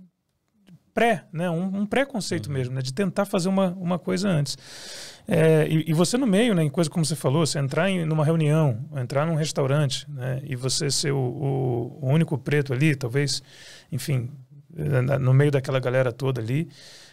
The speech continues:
Speaker 1: cara, parabéns <laughs> por tudo que você
Speaker 2: Obrigado.
Speaker 1: não, não, não, não deveria, né? Eu sei que é uma coisa que não deveria ser assim, é, mas enfrentar isso é, exige o dobro, o triplo, o quádruplo,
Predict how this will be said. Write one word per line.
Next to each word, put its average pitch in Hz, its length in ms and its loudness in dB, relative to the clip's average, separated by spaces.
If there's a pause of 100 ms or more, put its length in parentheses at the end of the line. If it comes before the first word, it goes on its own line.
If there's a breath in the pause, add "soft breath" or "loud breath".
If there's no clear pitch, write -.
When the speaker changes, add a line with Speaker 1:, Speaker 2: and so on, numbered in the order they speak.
(120 loud breath)
Speaker 1:
cara, 117 420 -2 (800)
parabéns 139 600 0
<laughs> - 40 -18
por 180 140 2
tudo 160 240 2
que - 100 -8
você 165 520 4 (380 loud breath)
Speaker 2:
Obrigado. 90 280 -8
Speaker 1:
não, 175 160 4
não, 180 180 0
não, 208 380 2
não 196 200 2
deveria, 180 720 0
né? 165 320 -4
Eu 151 100 -10
sei 147 180 -4
que 147 100 -4
é 143 220 0
uma 135 140 0
coisa 131 200 0
que 135 120 -2
não 180 140 4
deveria 156 500 2
ser 143 220 0
assim, 165 340 0 (560 soft breath)
é, 131 580 0
mas 131 340 0 (400)
enfrentar 156 460 4
isso 196 460 0
é, 131 440 -2
exige 135 240 -2
o 160 60 -2
dobro, 147 320 2
o - 20 0
triplo, 156 380 -2
o - 40 -4
quádruplo, 139 680 0